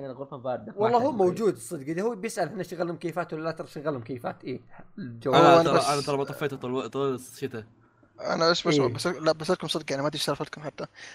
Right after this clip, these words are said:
Speaker 4: صوت مكيف عندي عالي؟
Speaker 3: لا.
Speaker 2: لا.
Speaker 4: أوكي.
Speaker 2: <laughs> أوكي، آه، سؤال ثاني.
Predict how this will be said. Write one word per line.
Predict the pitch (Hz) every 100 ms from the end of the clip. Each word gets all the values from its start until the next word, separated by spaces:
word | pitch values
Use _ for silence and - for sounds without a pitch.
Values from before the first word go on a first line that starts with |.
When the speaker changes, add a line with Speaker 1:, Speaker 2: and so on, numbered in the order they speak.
| - - -
Speaker 4:
صوت | 151 139 160
مكيف | 160 208 180
عندي | 165 135
عالي؟ | 147 233 - _ _ _ _ _ _
Speaker 3:
لا. | 123 131 - - _ _
Speaker 2:
لا. | 208 123 -
Speaker 4:
أوكي. | - - - - - _ _ - - 453
Speaker 2:
<laughs> | - _ - - - - - _ -
أوكي، | 156 185 135
آه، | 147 143 143
سؤال | - 160
ثاني. | 143 135 147 190